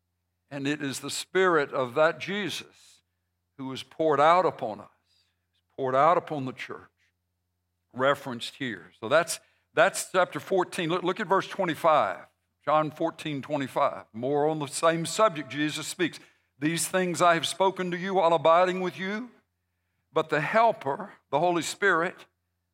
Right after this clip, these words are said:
whom the Father will send in my name,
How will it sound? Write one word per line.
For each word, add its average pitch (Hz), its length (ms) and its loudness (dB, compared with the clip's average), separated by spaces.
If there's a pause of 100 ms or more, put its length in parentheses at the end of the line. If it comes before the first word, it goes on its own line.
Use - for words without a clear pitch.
(380)
whom 165 140 -4
the 151 120 -2
Father 185 500 4
will 214 180 -2
send 180 400 -2
in 170 160 0
my 170 200 4
name, 151 580 -2